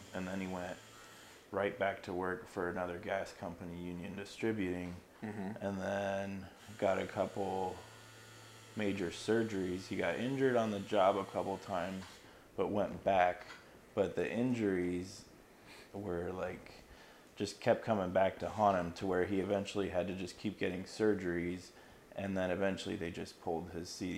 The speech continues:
Speaker 1: D L, so he couldn't do anything. So he'd just sit
Speaker 2: Yeah.
Speaker 1: at home and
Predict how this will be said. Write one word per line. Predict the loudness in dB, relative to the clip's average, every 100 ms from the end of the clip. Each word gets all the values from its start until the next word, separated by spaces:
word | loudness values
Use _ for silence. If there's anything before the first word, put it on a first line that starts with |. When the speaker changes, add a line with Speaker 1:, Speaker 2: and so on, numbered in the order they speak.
| -2
Speaker 1:
D | 0
L, | 2 0 -4 -10
so | -6 -4 -4
he | -6
couldn't | -4 -6 -2
do | -2
anything. | -2 -4 -6 -6 -4
So | -4
he'd | 0 -2 0
just | -4 -2 -2
sit | 0
Speaker 2:
Yeah. | 0
Speaker 1:
at |
home | -2 -2 -2
and | -6